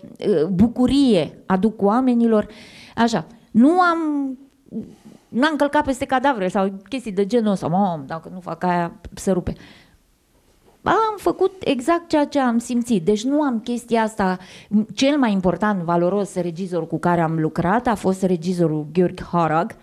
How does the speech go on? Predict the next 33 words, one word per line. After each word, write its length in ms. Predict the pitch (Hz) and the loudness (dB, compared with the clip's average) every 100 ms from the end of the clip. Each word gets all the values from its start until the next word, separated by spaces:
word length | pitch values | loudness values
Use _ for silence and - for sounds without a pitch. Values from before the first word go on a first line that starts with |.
| _ _ _ _ - | _ _ _ _ -2
unul 240 | 220 202 | 0 2
dintre 320 | 196 190 190 | 0 0 0
cei 260 | 185 185 359 | 0 2 2
mai 180 | 254 180 | 2 0
valoroși 460 | 165 165 165 180 | -2 0 2 0
și 100 | 175 | 0
mari 260 | 165 180 170 160 | 0 2 0 -4
regizori 460 | 170 175 165 151 - - _ _ - | -4 -2 0 0 -2 -20 _ _ -4
care 220 | 165 156 | -2 2
a 240 | 160 147 147 - 160 175 - | 0 0 -4 -2 -4 -4 -10
<laughs> 400 | - _ - 220 | -20 _ -8 0
regizat 460 | 233 220 220 254 | 0 0 2 2
vreodată 440 | 190 190 185 180 180 | 2 2 2 0 -2
în 120 | 170 | 0
România. 600 | 185 165 160 151 151 190 240 - - - - - - | 2 2 0 0 0 0 -2 -12 -20 -20 -20 -16 0
Am 100 | 415 427 | 0 2
lucrat 260 | 330 320 | 2 0
și 100 | 302 | 0
cu 100 | 226 | 0
regizori 520 | 220 190 202 190 165 | 0 0 -2 0 0
străini. 840 | - - - 143 277 208 170 - - _ _ 226 - _ _ - | -2 -6 -2 4 4 4 -2 -14 -20 _ _ -16 -16 _ _ -10
Deci 260 | 226 339 339 | 0 0 0
mi-a 340 | 381 370 359 | 0 2 2
plăcut 380 | 359 285 311 330 | 0 0 0 0
egal 480 | 269 220 269 254 190 | 0 2 2 2 -2
să 200 | - 185 | -4 -2
lucrez. 480 | 175 175 196 190 175 190 180 180 185 - 208 - - - 196 - | 0 2 2 0 -2 -8 -2 -2 -2 -4 -6 -6 -16 -10 -10 -6
Cel 200 | - 294 | 0 2
mai 120 | 302 | 2
important 460 | 262 247 247 247 247 | 2 2 0 -2 -2
am 160 | 233 | -4
considerat, 840 | 220 208 202 220 214 214 233 226 208 | 0 -2 -2 -2 0 0 -2 -4 -4
uh, 240 | 208 190 | 0 0